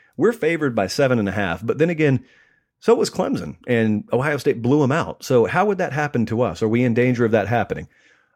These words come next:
Uh, I, well, a blowout would surprise me. Uh, a loss, an Alabama loss wouldn't surprise me. If it were to happen,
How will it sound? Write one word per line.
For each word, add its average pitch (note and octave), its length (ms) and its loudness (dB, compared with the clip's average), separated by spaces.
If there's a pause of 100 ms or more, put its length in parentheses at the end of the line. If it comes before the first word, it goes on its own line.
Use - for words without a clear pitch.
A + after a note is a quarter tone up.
Uh, - 40 -10
I, B2+ 280 -2
well, D#3+ 320 4
a B2 100 0
blowout B2+ 480 2
would G2+ 160 -4
surprise F2 560 -6
me. F2 240 -6
Uh, F#2+ 380 -4
a G#2 140 -2
loss, A2 640 0
an A2 100 -4
Alabama B2+ 360 0
loss C#3 280 0
wouldn't G2 220 -8
surprise E2 400 -8
me. F2 140 -8 (300)
If D#3 240 0
it D#3+ 140 0
were C3 160 4
to G#2 80 2
happen, G2+ 560 -4